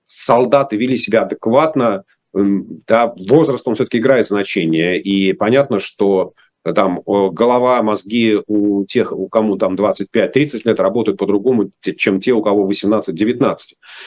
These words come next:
Э, вот, поэтому с точки зрения, м, вот качества, э, солдат, да, с точки зрения и-, их с-, боеспособности, э,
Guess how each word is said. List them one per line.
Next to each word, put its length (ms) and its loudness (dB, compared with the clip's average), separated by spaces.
Э, 100 4
вот, 260 4
поэтому 580 2
с 100 -20
точки 300 2
зрения, 580 2
м, 120 0
вот 160 -6
качества, 920 0
э, 160 -2
солдат, 580 0
да, 300 -2
с 60 -12
точки 200 -8
зрения 500 0
и-, 360 -6
их 120 -6
с-, 60 -12
боеспособности, 1200 0
э, 200 0